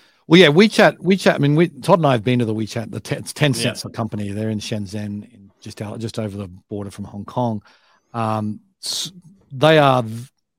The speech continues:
Speaker 1: they're probably the most innovative company I've ever, um, ever seen. Like, we've been in their offices, uh, a couple of times. They are just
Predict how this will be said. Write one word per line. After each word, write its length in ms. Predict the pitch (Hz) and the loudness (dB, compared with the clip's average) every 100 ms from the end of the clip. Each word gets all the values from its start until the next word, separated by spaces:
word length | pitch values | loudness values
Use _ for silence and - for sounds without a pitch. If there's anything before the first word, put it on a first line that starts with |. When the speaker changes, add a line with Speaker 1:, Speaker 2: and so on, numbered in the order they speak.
| _ _ _ | _ _ _
Speaker 1:
they're 120 | 156 | -2
probably 220 | 156 180 131 | 0 0 0
the 80 | |
most 180 | 127 110 | -2 -4
innovative 420 | 143 123 117 104 | -6 -6 -4 -6
company 380 | - 113 107 113 | -10 -12 -8 -10
I've 180 | 101 95 _ | -10 -14 _
ever, 380 | 123 107 104 98 _ _ _ _ _ | -12 -10 -10 -12 _ _ _ _ _
um, 360 | 107 98 101 - _ _ - | -14 -12 -14 -18 _ _ -16
ever 180 | 117 101 | -14 -12
seen. 440 | - 117 139 170 _ _ _ _ | -8 -6 -6 -8 _ _ _ _
Like, 160 | 113 101 110 | -14 -12 -12
we've 120 | 110 | -6
been 140 | 120 | -4
in 40 | 110 | -4
their 140 | 110 | -4
offices, 420 | 113 - 117 101 | -6 -8 -10 -10
uh, 80 | 107 | -10
a 80 | 101 | -8
couple 220 | 113 110 | -10 -10
of 60 | - | -10
times. 320 | 113 107 - | -8 -8 -8
They 180 | 117 110 | -8 -8
are 80 | 104 | -8
just 400 | 113 107 - | -10 -10 -12